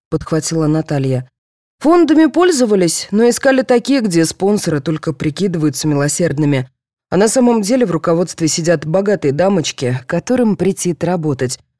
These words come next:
Зато охота на страницах журналов свои фотографии видеть. Вот, например, Анна Брута.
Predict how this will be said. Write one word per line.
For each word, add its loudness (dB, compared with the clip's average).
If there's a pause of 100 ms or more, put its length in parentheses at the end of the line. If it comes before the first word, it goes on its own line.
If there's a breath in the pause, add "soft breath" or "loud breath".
(100)
Зато 2
охота 0
на 2
страницах 0
журналов 0
свои 0
фотографии -4
видеть. -2 (560)
Вот, 2
например, 4
Анна 2
Брута. -2